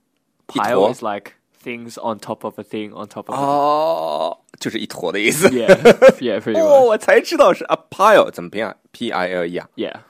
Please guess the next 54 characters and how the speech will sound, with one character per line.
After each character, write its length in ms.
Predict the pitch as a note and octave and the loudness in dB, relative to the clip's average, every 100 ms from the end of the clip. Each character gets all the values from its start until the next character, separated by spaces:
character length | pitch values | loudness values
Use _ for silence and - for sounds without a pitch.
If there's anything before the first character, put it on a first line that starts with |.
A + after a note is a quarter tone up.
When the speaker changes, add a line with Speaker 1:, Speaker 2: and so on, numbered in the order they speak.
| _ - | _ -12
Speaker 2:
哦。 500 | A2 D3+ F3+ - - | -12 -10 -16 -18 -20
Speaker 1:
A 60 | - | -10
pile. 420 | A2 G#2 A#2 D#3 | -2 0 0 -2
Speaker 2:
啊， 40 | _ - - - _ - | _ -20 -20 -20 _ -4
这 140 | A3 | 0
下， 280 | E3 D#3+ A2+ | 6 8 6
现-， 200 | - F#3+ - | 0 -4 -4
现 240 | - E3+ | -4 0
在 140 | C3 G#2 | 2 0
记 120 | G2+ | -6
住 140 | E2+ | -14
了， 160 | D#2+ - | -18 -16
一 60 | - | -16
坨 300 | - - G2 | -16 -6 -6
屎 300 | - - D#2 | -6 -10 -12
叫 100 | - - | -12 -12
a 80 | - _ | -14 _
pile 340 | - A2+ A2 | -4 -2 -2
of 160 | - - | -6 -8
shit。 340 | - - D#3+ - C#3+ | -8 -6 -4 -4 -2
Speaker 1:
<laughs> 140 | C#3+ | 0
Yeah. 420 | D3 D3 D#3 D3 - C3+ | 2 2 2 -2 -6 -12
Speaker 2:
哇， 640 | - B2 A#2 G#2+ G2+ G2 G#2+ | 0 4 6 8 8 8 6
这 100 | A2 | 4
个 420 | C#3+ A#2 G2+ G2 _ | 6 6 4 0 _
Speaker 1:
Or 160 | - C3 | -2 -2
he 160 | B2 - | -2 -6
ate. 360 | A2 A2+ - _ | -6 -6 -14 _
Speaker 2:
我 100 | - | 4
们 140 | B2+ E3+ | 4 8
把 140 | B2 | 6
屎 340 | D3 - G#2+ A2+ | 6 2 -2 0
讲 180 | G2 | 0
到 140 | F#2 A2 | 2 2
了 60 | |
学 260 | G#2+ - G2+ | 0 -4 -6
术 180 | - C3 | -2 -2
化 160 | A2+ | 0
的 120 | F#2+ F2 | 0 -2
这 100 | F#2 | -4
个 140 | F2+ | -4
角 180 | - G2+ | 0 -2
度 160 | A2+ | 0
了。 120 | A2+ A#2+ | 0 0
Speaker 1:
OK。 200 | G3+ D#3+ C3+ | 4 4 4
Speaker 2:
嗯， 240 | A2+ A2 - | 0 -4 -2
好， 280 | G#2+ C3+ D3 - | 6 8 8 4
今 140 | D3 | 4
天 100 | D#3+ | 8
的 80 | E3 | 10
问 100 | C3 | 8
题 80 | B2 | 8
来 140 | B2 | 8
了。 220 | D3 - | 8 4